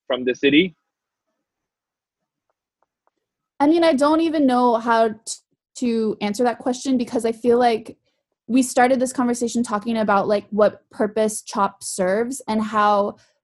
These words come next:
Speaker 2: we have political leverage over the precinct and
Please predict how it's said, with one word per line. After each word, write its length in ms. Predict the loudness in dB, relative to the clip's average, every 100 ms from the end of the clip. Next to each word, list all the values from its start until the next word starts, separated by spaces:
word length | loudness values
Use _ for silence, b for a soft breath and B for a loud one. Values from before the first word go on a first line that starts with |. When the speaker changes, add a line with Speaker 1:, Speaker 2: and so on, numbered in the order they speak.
| _
Speaker 2:
we 140 | -2
have 340 | 0 0 -2 -2
political 480 | -2 0 0 0
leverage 640 | 0 0 0 -2 -2 -6 -12 _
over 420 | 0 2 0 -2
the 120 | -4
precinct 680 | -8 -6 -6 -4 -2 -2 -2 -2
and 380 | 0 0 -2